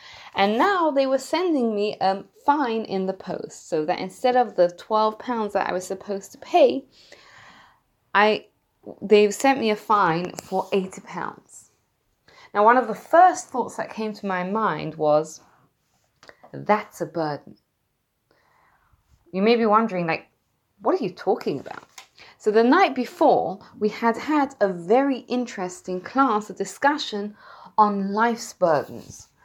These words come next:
What are life's burdens and how do we deal with them? You may wonder why I'm using the word burden.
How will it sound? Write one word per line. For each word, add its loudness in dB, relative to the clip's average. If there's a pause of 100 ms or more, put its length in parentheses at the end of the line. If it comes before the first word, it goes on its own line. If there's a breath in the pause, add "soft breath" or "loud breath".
(320 soft breath)
What 2
are 6
life's -2
burdens 0 (200)
and -4
how -4 (240)
do -2
we -2
deal -2
with -8
them? -10 (1800 soft breath)
You -2
may 6
wonder 4
why 2 (160)
I'm -4
using -4
the -2
word -2
burden. -4